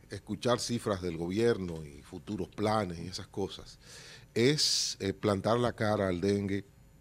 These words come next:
con prevención, con prevención desde los hogares. Estar atentos al más mínimo brote febril,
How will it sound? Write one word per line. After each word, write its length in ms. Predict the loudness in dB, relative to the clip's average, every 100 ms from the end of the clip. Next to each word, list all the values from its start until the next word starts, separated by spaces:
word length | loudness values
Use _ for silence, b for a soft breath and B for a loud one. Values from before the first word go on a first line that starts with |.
| -6
con 160 | 0 2
prevención, 680 | 4 4 2 2 2 2 -2
con 160 | -6
prevención 520 | -2 2 2 4 2 4
desde 260 | 2 2
los 220 | 0 -2 0
hogares. 760 | 2 4 2 -2 -10 -12 -14 -18 -20 -20 b b b b b b b b b -14
Estar 300 | -8 4 6
atentos 920 | 6 6 6 6 4 4 4 2 -10 -6
al 760 | -4 -2 0 0 -2 -4 -6 -4
más 240 | -4 -2
mínimo 440 | -2 -2 0 0 0
brote 320 | -2 -2 -6
febril, 580 | -10 -2 4 4 4